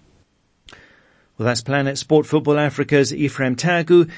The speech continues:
You can read this blog on our website. That's a planet sport dot T V. Uh, you go to the blog section and it's called What Does Success Look Like?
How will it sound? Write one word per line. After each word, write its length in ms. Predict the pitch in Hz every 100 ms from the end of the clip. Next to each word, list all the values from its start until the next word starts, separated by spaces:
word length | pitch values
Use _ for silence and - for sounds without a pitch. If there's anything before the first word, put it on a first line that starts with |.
| -
You 140 | 131
can 160 | 139 151
read 220 | 180 202
this 180 | 147 131
blog 420 | - 147 151 147
on 280 | 147 147 131
our 180 | 127 123
website. 640 | 156 160 - 131 147 156
That's 240 | 120 120 117
a 60 |
planet 420 | 117 139 139 -
sport 540 | - - 139 131 123 -
dot 260 | 170 165 -
T 240 | 151 131
V. 340 | 131 143 143 143 - -
Uh, 60 | 104
you 160 | 104 104
go 160 | 123
to 120 | 117
the 100 | 107
blog 280 | 104 139 131
section 540 | - 143 131 - 139 113
and 140 | 107
it's 140 | 110
called 280 | - 127 120
What 320 | 117 175 208
Does 440 | - 180 135 110 -
Success 880 | - - 120 - - 123 117 - - 113
Look 280 | 117 117
Like? 520 | 107 101 101 101 -